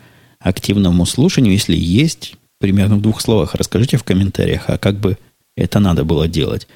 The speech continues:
Я могу представить, что, наверное, было бы человеку приятно слышать, когда ему отвечают – его же оборотами или его словами. Может быть, в этом суть. Технологии нет. Я не буду тут гадать. Если знаете, подскажите.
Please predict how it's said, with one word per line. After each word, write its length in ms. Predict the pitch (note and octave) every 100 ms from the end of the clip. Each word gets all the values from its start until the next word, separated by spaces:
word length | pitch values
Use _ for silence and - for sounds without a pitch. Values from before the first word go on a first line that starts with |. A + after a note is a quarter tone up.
| _ _ _ _ _ _ _
Я 240 | - F#2+ G#2+
могу 220 | C#3+ C3+
представить, 580 | A2+ G2+ - D3+ C3+ G#2+
что, 380 | - - E2 D#2+
наверное, 500 | E2 F2 A#2 A#2+ F#2+
было 200 | F#2+ E2+
бы 120 | D#2
человеку 480 | - F#2 F#2+ - E2+
приятно 560 | - F2+ F#2+ F2+ F#2
слышать, 400 | F#2+ - C3+ -
когда 420 | - F2 F2 G2 A2 _ _ _
ему 400 | - F2+ F#2+ A#2
отвечают – 720 | B2 - E2+ - F#2+ F2+ - - _ _ -
его 280 | G2 G2
же 120 | G2+ G2+
оборотами 580 | F2 E2+ G#2 - F2+
или 120 | E2+ E2
его 180 | E2+
словами. 440 | D2+ - - F2 A#2
Может 280 | F#2 F2+ E2
быть, 160 | F2+
в 60 | D#2
этом 360 | G2+ - A2 - _
суть. 340 | - E2+ E2+ - - _
Технологии 480 | - - F2 F2+ F#2+
нет. 220 | G2+ -
Я 160 | G#2+ F#2
не 140 | G2
буду 180 | G2+ E2+
тут 160 | E2
гадать. 480 | E2 E2 G2+ D#3+ - _ _
Если 280 | - E2 D#2+
знаете, 380 | E2 F#2+ A2 E2
подскажите. 720 | - D2 - E2 F#2+ - B2+